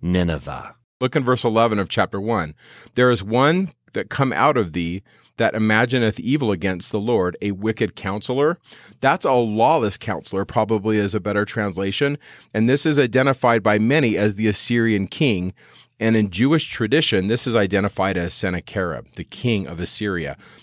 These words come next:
Speaker 2: this lawless one. If you go to chapter two, look what it says in verse three. "The shield of his mighty men is made red. The valiant men are in scarlet. The chariots shall be with flaming torches in the day of his preparation,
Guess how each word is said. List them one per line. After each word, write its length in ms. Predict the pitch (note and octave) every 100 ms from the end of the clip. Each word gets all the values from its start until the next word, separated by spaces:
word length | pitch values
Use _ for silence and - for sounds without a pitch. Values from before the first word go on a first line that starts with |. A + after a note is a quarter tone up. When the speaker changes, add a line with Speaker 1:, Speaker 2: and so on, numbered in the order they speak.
| -
Speaker 2:
this 300 | A2 G2+ - _ _
lawless 720 | F#2+ G2 G#2 A#2 A2+ F2 -
one. 340 | E2+ D2+ D2 _ _ _ _ - - _
If 160 | B2+ B2+
you 80 | B2+
go 140 | D#3+
to 80 | F#3+
chapter 360 | - D3+ A2+
two, 540 | G#2+ - G3+ A2+ G2+ A2+ _ _
look 160 | D3
what 100 | F#3
it 80 | B2
says 260 | - C3+ B2
in 100 | A2+
verse 260 | G2+ -
three. 380 | - C#3 F#2+ D2 - _ _ _ _ _ _
"The 180 | G2+ A2+
shield 480 | - - E3+ G3 D3
of 160 | C3+
his 200 | C#3 A2+
mighty 340 | A2 C3 C#3+ G#2+
men 240 | F#2+ F#2+
is 180 | F#2 F#2+
made 280 | G2+ G2 E2+
red. 420 | G2 F#2+ D2 - - - - -
The 100 | A2
valiant 440 | A2+ C3 E3+ A#2
men 220 | G#2+ G#2
are 200 | E2+ G2+
in 160 | G2+ F#2
scarlet. 720 | - - B2 A#2+ E2+ - - _ - _ _
The 100 | A2+
chariots 460 | - C#3+ E3+ E3
shall 260 | - C#3+ B2+
be 160 | G#2+ C3
with 160 | A2 -
flaming 440 | - B2+ C#3 C3+
torches 460 | - B2+ A#2+ A2+ -
in 160 | A2
the 120 | A2
day 260 | G2+ G#2 A2+
of 100 | A2+
his 180 | A2+ G2+
preparation, 840 | - G#2 G#2+ G#2 B2+ - F2+ F2